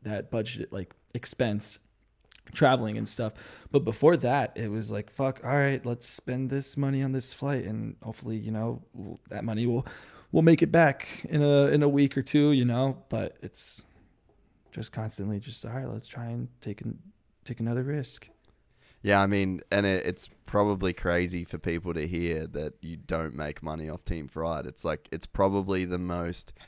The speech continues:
Speaker 1: <laughs>
Speaker 2: culturally relevant thing that we have. Like, I, I think that if we look inside our industry, it's like, to me, you've got,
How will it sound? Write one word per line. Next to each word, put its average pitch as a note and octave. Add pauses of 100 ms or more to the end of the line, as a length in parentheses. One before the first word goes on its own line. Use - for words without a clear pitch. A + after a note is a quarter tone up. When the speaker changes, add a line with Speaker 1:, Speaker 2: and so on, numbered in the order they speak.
Speaker 1:
<laughs> -
Speaker 2:
culturally F#2+
relevant F2 (400)
thing F#2
that D#2+
we E2
have. E2
Like, F2 (160)
I, G2
I F#2+
think G2+
that F#2+
if F#2
we G2
look F#2+ (640)
inside G2+
our F#2
industry, G#2 (600)
it's G2+
like, F2+ (720)
to G#2+
me, F#2+
you've F2+
got, E2+